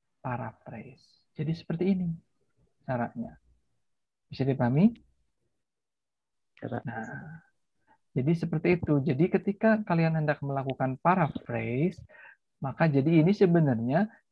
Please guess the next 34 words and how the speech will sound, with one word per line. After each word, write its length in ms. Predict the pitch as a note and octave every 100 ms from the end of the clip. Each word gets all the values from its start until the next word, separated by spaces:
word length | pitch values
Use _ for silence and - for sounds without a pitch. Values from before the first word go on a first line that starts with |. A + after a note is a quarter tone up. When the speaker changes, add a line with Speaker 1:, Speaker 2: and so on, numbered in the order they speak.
| -
Speaker 1:
si 160 | D#3+
penulis 480 | D#3+ D#3+ F3+ G#3+ A3 F#3
yang 160 | F3
ada 160 | E3 D#3+
di 160 | D#3 D#3
tahun 240 | D3+ D3+
dua 160 | D3 D3
ribu 160 | C#3+
dua 240 | C#3 C#3 C3+
puluh 240 | C3 B2+ B2+
ini, 560 | B2+ B2 B2+ C#3+ F#3 G#3 - - -
namanya 400 | B2 B2 B2+ A#2+
siapa 320 | A2 - A2+
ini 160 | A2
tadi? 240 | A2+ - - - -
Yang 120 | B2 B2 B2
menulis 320 | C3 C3 C3 B2
di 80 |
Sinta 320 | - E3 D#3+ C#3+
dua, 480 | B2 A#2 A#2 D#3 -
yaitu 560 | C3+ A2 A2+ - D3 E3
namanya 720 | C3 A#2 A2 B2 D3 D#3 D#3+ - _ _ _ _
Bapak 480 | D3 B2+ - D#3 C#3
Budi 400 | C#3 C3 E3 -
Eko 320 | D#3+ E3 D3 -
Pranoto 720 | B2+ A#2+ A2+ - A#2 A2+ D#3+
dan 240 | C#3+ B2
juga 320 | B2+ B2 B2+
Bapak 320 | B2 A#2+ A#2+ -
Suprayogi, 960 | G#2 C#3 C#3 F3 E3 C3 B2 B2+ D#3+ - _ _ -
ini 140 | C#3 D#3
dari 240 | C#3 C#3
Universitas 560 | D3+ D3+ D3 D3 E3 E3
Tekro-, 480 | D3+ - D#3 D3+